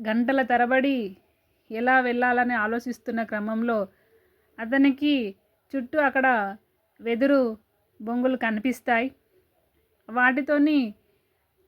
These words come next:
అవన్నీ తీసుకొచ్చి ఒక దగ్గర వేసి వాటితోని ఒక తెప్పని తయారు చేస్తాడు. తెప్పని తయారు చేసి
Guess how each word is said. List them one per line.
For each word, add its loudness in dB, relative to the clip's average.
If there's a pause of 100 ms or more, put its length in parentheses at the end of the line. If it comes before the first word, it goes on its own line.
(640)
అవన్నీ 4
తీసుకొచ్చి -4
ఒక -2
దగ్గర -2
వేసి -4 (500)
వాటితోని 0 (460)
ఒక -8
తెప్పని -4
తయారు 0
చేస్తాడు. -8 (1500)
తెప్పని 0
తయారు 0
చేసి 0